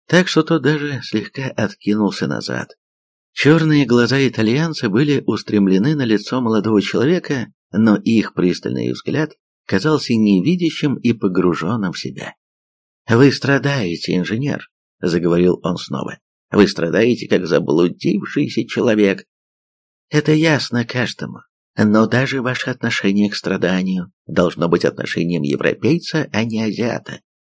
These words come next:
ибо Восток слишком мягок и склонен к болезни, а потому здесь так щедро и представлен. Сочувствие и бесконечное терпение — вот его способ относиться к страданию.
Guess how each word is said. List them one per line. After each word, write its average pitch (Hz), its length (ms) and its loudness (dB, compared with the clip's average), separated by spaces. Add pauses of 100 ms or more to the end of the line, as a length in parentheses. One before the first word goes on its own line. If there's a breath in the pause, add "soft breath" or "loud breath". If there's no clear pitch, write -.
(220)
ибо 165 260 2
Восток 175 500 0
слишком 127 600 0
мягок 185 480 0 (240)
и 123 140 -2
склонен 131 540 -4
к 113 40 -10
болезни, 92 640 0 (720)
а 107 160 0
потому 120 420 0
здесь 117 240 -2
так 110 180 -4
щедро 113 640 -4 (100)
и 131 120 0
представлен. 95 760 -4 (580)
Сочувствие 101 680 4
и 92 40 6
бесконечное 90 720 0
терпение — 151 840 -4 (480)
вот 202 360 4
его 170 220 6
способ 160 480 -2 (140)
относиться 120 800 -2
к - 80 -14
страданию. 85 760 -4